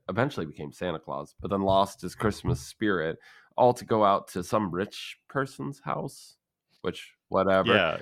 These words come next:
Speaker 2: 'cause he has to deliver gifts to them.
Speaker 1: And he's delivering
Speaker 2: Yeah.
Speaker 1: gifts to them because they made his list, and they're being robbed, so now he goes back into his Viking, uh, ways and just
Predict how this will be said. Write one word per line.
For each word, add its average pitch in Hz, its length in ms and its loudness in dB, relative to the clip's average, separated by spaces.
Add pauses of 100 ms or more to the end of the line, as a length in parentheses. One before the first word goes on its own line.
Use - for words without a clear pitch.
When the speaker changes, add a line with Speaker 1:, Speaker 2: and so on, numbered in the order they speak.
Speaker 2:
'cause 90 200 -6
he 95 60 -4
has 90 140 -2
to 98 100 -10
deliver 80 380 -10
gifts 85 300 -6
to 78 160 -10
them. 69 160 -10
Speaker 1:
And 101 120 0
he's 98 140 -4
delivering 101 480 0
Speaker 2:
Yeah. 110 120 -2
Speaker 1:
gifts 76 200 -4
to - 140 -14
them 82 240 -4
because 87 240 -12
they 98 160 0
made 98 520 -2
his 90 260 -6
list, 95 480 0 (400)
and 98 360 4
they're 113 140 4
being 98 240 0
robbed, 95 520 4
so - 200 -2
now 95 260 4
he 98 140 -2
goes 95 200 -2
back 98 320 0
into 92 280 -2
his 85 140 -4
Viking, 92 680 -2
uh, 82 380 -2 (480)
ways 101 500 2
and 87 280 -6 (1400)
just 90 120 -12